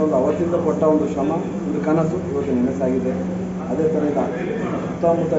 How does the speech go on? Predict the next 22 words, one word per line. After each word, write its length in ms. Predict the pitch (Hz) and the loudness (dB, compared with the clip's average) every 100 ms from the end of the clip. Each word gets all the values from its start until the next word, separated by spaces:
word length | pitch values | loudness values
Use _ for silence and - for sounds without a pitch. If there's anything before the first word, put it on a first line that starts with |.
| 147 | 2
ಇರುವ 160 | 143 147 | 2 0
ಒಂದು 100 | 143 123 | 2 2
ಎಮ್ 80 | 143 | 0
ಎಸ್ 80 | 143 | -2
ಪಿ 60 | 147 | -2
ಡಿ 60 | 143 135 | -2 0
ಆಗಲಿ, 180 | 127 131 131 | 0 0 0
ಹೈ 100 | 131 131 | -2 -2
ಸ್ಕೂಲ್, 400 | - 131 127 127 | 0 0 2 0
ವಿಧಾನಸೌಧ, 480 | 123 131 127 123 120 123 | 0 0 0 0 0 2
ನಮ್ಮ 180 | 120 120 | 2 2
ಎಲ್ 140 | 120 131 | 2 2
ಎಚ್, 180 | 123 120 120 - - - 127 | 2 0 -2 -2 -4 -6 0
ಬಿ 60 | 143 | 2
ಎಸ್ 100 | 147 143 | 2 0
ಎನ್ 80 | 135 | 0
ಎಲ್ 80 | 127 | 0
ಆಗಲಿ, 180 | 127 123 - 123 | 0 -2 -2 -2
ಪ್ರತಿಯೊಬ್ಬ 440 | 123 151 156 147 135 | 0 2 2 4 0
ಗ್ರಾಹಕರು 440 | 120 127 - 240 117 | 2 0 0 0 0
ಇಲ್ಲಿ 120 | - - | 0 0
ಸೇರಿದ್ರು, 320 | - - 165 | 0 0 -2